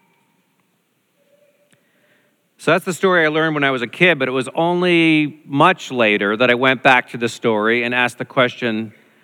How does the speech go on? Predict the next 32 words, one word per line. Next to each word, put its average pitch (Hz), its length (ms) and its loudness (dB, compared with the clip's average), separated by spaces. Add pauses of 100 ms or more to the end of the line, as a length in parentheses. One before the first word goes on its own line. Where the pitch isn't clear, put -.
(800)
"So - 240 -8
why 117 300 -2
are 147 160 -4
Cain 143 340 -6
and 123 100 -4
Abel 123 340 -4
bringing 113 1000 -8
offerings 107 500 -8
to - 60 -12
God 98 320 -2
in 101 100 -12
the 92 60 -14
first - 320 -14
place? - 440 -18 (1000)
What's 156 200 -2
going 170 260 0
on 139 220 0
here?" 101 360 -8 (800)
There's 120 160 -4
no 160 260 4
indication 165 720 0
in 131 160 -4
Scripture 165 460 -2
that 127 160 -4
Adam 139 520 -2
and 117 240 -4
Eve 135 260 0
had 139 120 -2
done 131 180 0
something 120 260 -6
like 123 260 -2
that. 127 340 -2